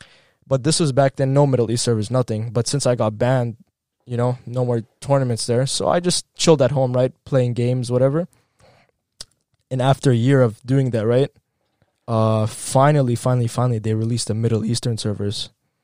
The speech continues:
So that's when we got our own server, tournaments like the F N C S with the big money prizes, right?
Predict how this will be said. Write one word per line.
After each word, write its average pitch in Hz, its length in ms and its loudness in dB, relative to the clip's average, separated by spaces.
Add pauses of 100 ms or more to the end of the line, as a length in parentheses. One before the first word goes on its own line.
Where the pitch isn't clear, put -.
(300)
So - 140 -2
that's 120 340 2
when 120 120 2
we 113 80 -2
got 117 160 2
our 120 80 2
own 135 220 -2
server, 156 500 2 (360)
tournaments 135 520 2
like 120 120 -4
the 120 100 -8
F 120 140 -8
N 123 100 -2
C 135 220 -2
S 131 140 0
with 113 120 -8
the 110 60 -6
big 110 220 -4
money 120 260 -2
prizes, 113 460 -4
right? 120 220 -4